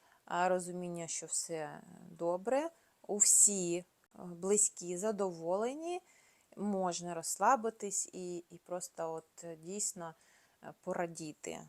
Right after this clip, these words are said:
за те, що відбувається. Фінанси. У фінансах більше контролю, більше відповідальності, більше структури.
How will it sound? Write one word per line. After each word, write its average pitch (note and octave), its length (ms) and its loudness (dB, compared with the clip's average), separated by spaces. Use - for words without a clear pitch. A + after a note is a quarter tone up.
за D#3+ 180 -6
те, F#3+ 240 -2
що E3 240 -2
відбувається. D#3+ 960 -4
Фінанси. G#3 680 -4
У F#3+ 60 -16
фінансах D#4+ 800 0
більше G3+ 520 -2
контролю, F3+ 540 -4
більше F#3+ 400 -2
відповідальності, E3 1000 -4
більше F3+ 380 -4
структури. - 720 -4